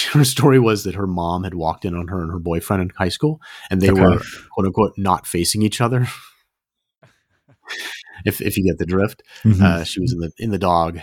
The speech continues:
Speaker 1: as it were, and that she was like, she, it was, it had been, like, ten years, and she was still, like, you know,
Speaker 2: Traumatized
Speaker 1: not
Speaker 2: by it.
Speaker 1: happy about that.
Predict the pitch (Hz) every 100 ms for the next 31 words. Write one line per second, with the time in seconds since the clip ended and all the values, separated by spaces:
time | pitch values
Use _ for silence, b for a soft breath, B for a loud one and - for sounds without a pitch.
0 | - 92 82 87 85 82 - - 98 92
1 | 104 101 - - - 139 127 113 - 101
2 | - - 160 - 120 110 107 123 131 110
3 | - - 120 120 113 110 85 85 - 101
4 | 92 - 113 104 90 82 73 - _ B
5 | B B B B - 131 107 98 107 95
6 | 104 110 - 92 85 - -